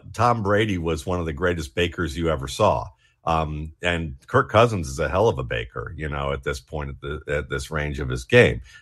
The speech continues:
Um, Brett Favre was a great chef, but at the same time, you had meltdowns where, you know, sometimes, you know, you had a bad night, you know, with some of the things that would happen there. So, I mean, it's a,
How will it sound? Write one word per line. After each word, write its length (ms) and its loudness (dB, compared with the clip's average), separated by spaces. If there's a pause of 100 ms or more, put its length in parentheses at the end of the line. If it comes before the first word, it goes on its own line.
Um, 300 6
Brett 320 8
Favre 500 10
was 180 6
a 60 4
great 320 6
chef, 540 4
but 140 0
at 80 -8
the 100 -8
same 320 -2
time, 340 0
you 120 -2
had 200 -2
meltdowns 680 0
where, 320 -4 (340)
you 80 -6
know, 100 -2
sometimes, 720 -4
you 320 -8
know, 220 -2 (580)
you 160 -2
had 160 2
a 60 2
bad 280 4
night, 420 2
you 120 -8
know, 260 -2
with 200 -6
some 180 -6
of 100 -4
the 60 -10
things 180 -6
that 120 -4
would 100 -4
happen 320 0
there. 120 -8
So, 200 4
I 80 6
mean, 140 0
it's 220 0
a, 140 2